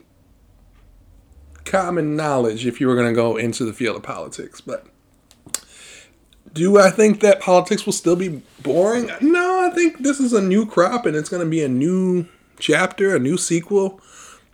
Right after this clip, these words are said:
of batshit crazy. You have the QAnon conspirators talking about how we, we liberals or the left or whatever you wanna call 'em, eat babies and,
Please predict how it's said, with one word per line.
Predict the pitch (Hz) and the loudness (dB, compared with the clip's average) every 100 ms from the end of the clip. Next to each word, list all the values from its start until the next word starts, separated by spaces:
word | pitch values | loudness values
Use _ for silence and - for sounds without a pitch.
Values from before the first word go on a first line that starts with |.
| - _ - | -20 _ -10
of | - 143 147 143 139 151 | -4 0 2 0 -2 -2
batshit | 160 180 - 220 - | 0 2 2 0 2
crazy. | 170 208 190 113 | 4 6 4 0
You | 104 110 123 | -8 -6 -4
have | 139 131 127 123 - - | -4 -4 -4 -6 -10 -12
the | 120 | -12
QAnon | - 139 143 147 139 | -4 -2 0 -2 -2
conspirators | 135 - 139 151 156 156 156 151 - _ _ _ _ | -6 -4 -2 0 0 -2 -2 -6 -14 _ _ _ _
talking | - 131 131 | -6 -4 -2
about | 131 127 | -4 -2
how | 135 127 123 | -2 0 0
we, | 120 127 120 - _ _ _ _ _ - | 0 -2 -4 -10 _ _ _ _ _ -20
we | 107 117 117 | -10 -8 -6
liberals | 104 139 131 131 127 127 123 | -2 -2 0 0 2 0 0
or | 117 95 104 - - - - - | -6 -8 -10 -14 -20 -20 -20 -14
the | - - | -6 -2
left | 330 - - - - - | 2 2 0 -6 -14 -8
or | 110 180 | -6 -6
whatever | - 143 143 131 | -4 2 4 4
you | 131 | 2
wanna | 131 127 | 0 -2
call | 120 139 127 123 | -2 0 0 0
'em, | 123 120 - - - - | -4 -8 -20 -20 -20 -6
eat | 151 127 | -6 -4
babies | 107 - 131 131 131 135 131 | -4 -4 -2 -4 -2 -4 -4
and, | 123 117 113 | -4 -6 -8